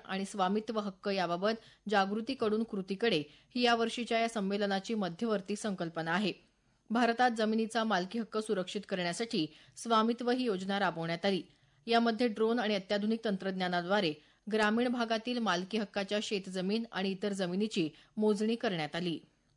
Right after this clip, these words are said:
जम्मू काश्मीरमध्ये नियंत्रण रेषेजवळ पाकिस्तानी सैन्यानं काल पुन्हा एकदा शस्त्रसंधीचं उल्लंघन करत गोळीबार केला. भारतीय सैनिकांनी या हल्ल्याला चोख प्रत्युत्तर दिलं.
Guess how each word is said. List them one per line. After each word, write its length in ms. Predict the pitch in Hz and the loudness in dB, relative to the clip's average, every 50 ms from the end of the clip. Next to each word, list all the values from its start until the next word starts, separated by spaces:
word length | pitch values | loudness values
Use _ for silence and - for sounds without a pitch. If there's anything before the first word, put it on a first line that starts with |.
| _ _ - - - - - - 202 | _ _ -20 -20 -20 -12 -8 -2 2
जम्मू 280 | 208 233 233 233 240 262 | 4 4 4 4 2 2
काश्मीरमध्ये 680 | 254 269 262 262 - 277 277 269 269 254 226 269 269 | 4 2 2 2 0 -2 -2 0 -2 0 0 0 0
नियंत्रण 440 | 254 247 226 214 220 208 233 233 240 | 2 2 0 0 0 0 0 0 0
रेषेजवळ 680 | 247 233 214 202 - - 226 214 220 214 214 214 220 | 0 0 0 0 0 -2 -2 0 0 2 2 2 2
पाकिस्तानी 600 | 220 - 190 180 - 196 196 - 208 190 196 196 | 2 2 0 -2 -2 -4 -6 -2 -2 -2 -2 0
सैन्यानं 520 | - 220 196 185 190 202 220 220 190 165 | 0 -2 0 0 2 2 2 2 2 0
काल 260 | 165 - 208 196 190 202 | 0 2 2 2 2 2
पुन्हा 320 | 196 - 208 196 233 254 | 0 0 0 2 2 2
एकदा 220 | 220 208 202 214 220 | 0 0 0 0 0
शस्त्रसंधीचं 800 | 220 - 190 185 - - 214 226 220 240 214 202 202 202 - 214 | 0 -2 -6 -6 -4 -4 -4 -2 -2 -2 0 0 0 0 0 -2
उल्लंघन 460 | 202 185 180 180 185 185 180 208 185 | -2 -2 -2 -2 -2 -2 0 0 -2
करत 260 | 185 - 247 233 240 233 220 190 | 0 0 0 0 0 0 0 0
गोळीबार 360 | 202 185 175 165 165 165 165 - | 0 0 0 0 0 -2 -2 -2
केला. 180 | - 202 190 156 - - - _ _ _ _ _ _ - | -2 0 0 0 0 -4 -12 _ _ _ _ _ _ -2
भारतीय 380 | 220 226 226 233 226 254 247 | 2 2 2 2 2 0 0
सैनिकांनी 560 | 240 - 226 214 220 226 226 226 220 220 220 | 0 0 0 0 0 0 0 0 0 0 0
या 80 | 226 226 | 0 0
हल्ल्याला 380 | 226 196 190 190 190 190 196 196 | 0 -2 -2 -2 0 0 -2 -2
चोख 340 | 196 - 202 190 190 - - | -2 -2 -2 -4 -4 -6 -8
प्रत्युत्तर 520 | - 196 175 - - 185 170 - - 185 185 | -10 -10 -8 -6 -6 -8 -6 -4 -4 -4 -2
दिलं. 240 | 185 202 190 165 | 0 2 2 0